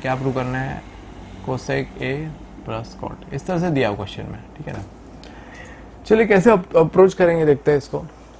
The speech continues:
सबसे important point यहाँ पर आप क्या कीजिए, इसमें की step है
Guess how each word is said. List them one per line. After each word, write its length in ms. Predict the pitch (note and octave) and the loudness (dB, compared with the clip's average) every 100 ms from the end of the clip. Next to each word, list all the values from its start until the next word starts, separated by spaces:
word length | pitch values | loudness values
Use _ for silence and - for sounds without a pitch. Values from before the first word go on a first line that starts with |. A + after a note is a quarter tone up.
| - - | -6 -4
सबसे 220 | D#3+ G3 | 0 0
important 400 | E3+ D3+ E3 D#3 | 2 2 2 0
point 200 | C3+ C3+ | -2 -2
यहाँ 160 | A#2+ | -4
पर 180 | A2 C3 - - - - - - - - - - - - | -6 -10 -12 -20 -20 -20 -20 -20 -20 -20 -20 -20 -18 -4
आप 140 | B2+ | -2
क्या 140 | - D#3 | 2 2
कीजिए, 360 | D3+ A2+ C3 D#3+ - - - - - - - - - - - | 2 -2 -4 -8 -18 -20 -20 -20 -20 -20 -20 -20 -20 -16 -6
इसमें 180 | B2+ D3 | 0 2
की 200 | F#3 F#3+ | 6 4
step 300 | - C3+ - | 6 4 4
है 220 | A#2+ C3+ | 0 -2